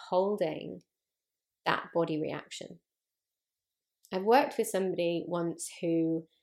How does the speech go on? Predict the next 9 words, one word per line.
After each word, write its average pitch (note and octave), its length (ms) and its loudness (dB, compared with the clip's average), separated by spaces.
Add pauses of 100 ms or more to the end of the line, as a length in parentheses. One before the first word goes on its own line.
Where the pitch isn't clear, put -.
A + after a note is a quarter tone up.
(1300)
when F#3+ 260 4
they A#3 120 4
were G3+ 180 4
exploring E3 960 -2 (300)
what E3+ 240 -4
we E3+ 120 0
were E3 120 2
working G3 500 2
on, E3 320 -6